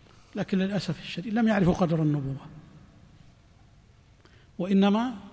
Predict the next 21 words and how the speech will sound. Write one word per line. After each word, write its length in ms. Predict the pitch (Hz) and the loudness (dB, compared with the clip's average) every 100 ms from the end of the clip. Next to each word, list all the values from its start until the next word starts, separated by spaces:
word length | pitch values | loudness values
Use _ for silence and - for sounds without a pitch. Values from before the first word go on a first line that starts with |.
| - - - - - - - | -20 -20 -20 -20 -20 -20 -4
فهموها 680 | 185 165 180 190 226 180 165 | 2 4 4 4 2 2 0
فهم 520 | - 233 226 240 156 | 2 2 2 2 4
ناقص 600 | 170 160 - - - - - - | 4 2 -2 -6 -8 -12 -14 -2
أبتر. 400 | 180 - - 135 - - - - - - - - - - - - - - - - - - _ _ _ _ - - - - - _ - | -2 0 0 0 -2 -10 -12 -14 -16 -18 -18 -20 -20 -20 -20 -20 -20 -20 -20 -20 -20 -20 _ _ _ _ -20 -20 -20 -20 -20 _ -8
لو 180 | 147 160 | -2 0
أعطوا 380 | 202 196 185 180 | 0 4 6 6
النبوة 420 | 170 165 226 185 | 6 4 2 0
حقها 500 | - - - 196 202 | -4 -8 -2 0 0
لعلموا 520 | 156 160 208 190 175 | -2 0 0 2 2
أنها 260 | 202 190 160 | 2 2 0
اصطفاء 520 | - 139 175 185 156 | 0 -2 0 0 -2
واختيار 560 | 131 - 165 160 196 | -6 -6 -2 0 0
من 180 | 165 160 | -2 -2
الله. 300 | 151 156 254 - - - - - - - - - - - - - _ - - - | -4 -6 -10 -16 -20 -20 -20 -20 -20 -20 -20 -20 -20 -20 -20 -20 _ -20 -12 -2
الله 340 | 151 190 170 | 2 4 4
يصطفي 400 | 185 - 190 190 | 2 2 0 0
من 120 | 185 | 0
الملائكة 640 | 180 170 180 196 196 180 170 | 0 -2 -2 -8 -8 -6 -6
رسلا 380 | 208 226 180 - - - - - | -8 -10 -12 -14 -20 -20 -20 -4
ومن 240 | 170 196 196 | 0 2 2
الناس، 520 | 160 214 226 - | -2 -6 -12 -16